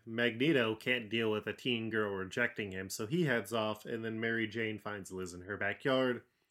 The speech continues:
Spider-Man comes over, reveals that he is Peter Parker, and Liz gets to connect a lot of things.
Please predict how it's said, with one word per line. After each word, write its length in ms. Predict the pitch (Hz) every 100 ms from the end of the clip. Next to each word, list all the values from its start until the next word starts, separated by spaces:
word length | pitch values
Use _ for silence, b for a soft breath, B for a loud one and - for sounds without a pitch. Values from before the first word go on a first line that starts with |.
| _ _ _
Spider-Man 580 | - 190 185 143 127 120
comes 260 | 127 120 113
over, 300 | 113 113 113
reveals 320 | 110 113 107
that 140 | 110
he 180 | - 123
is 100 | 113
Peter 280 | - 117 113
Parker, 500 | 131 120 120 120 120
and 320 | 113 107 101
Liz 320 | 117 190 120
gets 260 | 113 120 -
to 80 | 120
connect 400 | 104 117 143 -
a 40 |
lot 300 | 104 107 143
of 100 | 147
things. 640 | - 95 87 85 87 -